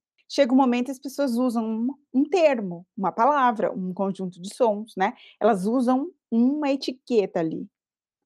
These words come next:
pra, enfim, ao mesmo tempo que você tá ali reconhecendo, que o reconhecimento já existia antes, em seguida você tá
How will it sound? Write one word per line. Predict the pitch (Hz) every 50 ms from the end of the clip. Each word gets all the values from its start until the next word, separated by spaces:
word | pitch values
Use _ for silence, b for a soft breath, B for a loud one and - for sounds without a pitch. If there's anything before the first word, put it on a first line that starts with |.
| _ _
pra, | - 220 208 190 196 196 208 - b b b b b b b b _ -
enfim, | 240 226 - - 214 185 165 - - _ _ _ _ -
ao | 214 214
mesmo | 214 247 262 262 294 302
tempo | 269 277 240 220 202 - 214
que | - 214
você | 180 185 196 202 - - - - 190 170
tá | - - 170 165
ali | 165 165 165 156 160
reconhecendo, | 156 - 220 254 302 - - - 269 254 233 220 214 220 - - - 175 160 160 165 180 190 285
que | - - - -
o | 175
reconhecimento | 185 175 185 - - 185 180 180 180 - - - - - 180 180 196
já | 208 240 254
existia | 285 285 277 277 - - - 294 294 233
antes, | 165 151 - - _ _ _
em | - 202
seguida | - - 226 185 202 208 202
você | 208 185 208 202 - 208
tá | 185 - - 180 170 -